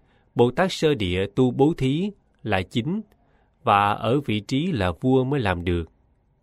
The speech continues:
Mình không phải là vua, nhưng muốn làm, phải hợp tác với vua có đạo đức, hợp tác với ác vương dễ chuốc họa vào thân. Bồ Tát hiện thân sơ địa làm tiểu vương,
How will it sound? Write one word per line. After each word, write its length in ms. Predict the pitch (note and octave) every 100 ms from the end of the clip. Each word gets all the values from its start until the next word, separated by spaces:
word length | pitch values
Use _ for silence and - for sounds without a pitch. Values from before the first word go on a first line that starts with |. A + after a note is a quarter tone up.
| _
Mình 240 | C3 C3 C3+
không 200 | - E3
phải 160 | C3
là 200 | C3 F#2+
vua, 360 | F2+ B2+ C3+ B2+ - _ _
nhưng 260 | C#3 C#3 C#3
muốn 160 | D#3+
làm, 320 | F3+ F#2+ E2+ D#2 _ _ _ _ _
phải 180 | _ D3
hợp 280 | B2 A2 -
tác 260 | F3 F#3+ -
với 140 | E3
vua 320 | C#3 C#3 C#3
có 160 | - D#3
đạo 220 | G#2+ F2+
đức, 200 | C#3+ A#3 _ _ _ _ _
hợp 220 | - B2 -
tác 340 | E3+ G#3 -
với 140 | D#3 E3
ác 280 | E3+ F3
vương 300 | C3+ B2+ A#2+ A2 _
dễ 280 | B2 G2+ F#2+ A#2
chuốc 200 | G#3 G#3+
họa 300 | - E2+ E2+
vào 240 | - E2
thân. 260 | - A2 G2+ - _ _ _ _ _ _ _ _ _ _ -
Bồ 160 | C3+
Tát 280 | C#3 F#3 G#3+
hiện 220 | - A2+
thân 220 | A#2 C#3+ C#3
sơ 240 | - D3
địa 300 | G#2+ F2+ F#2
làm 300 | G#2 F#2+ F2+
tiểu 260 | F#2 G2+ A#2+
vương, 260 | C3 B2+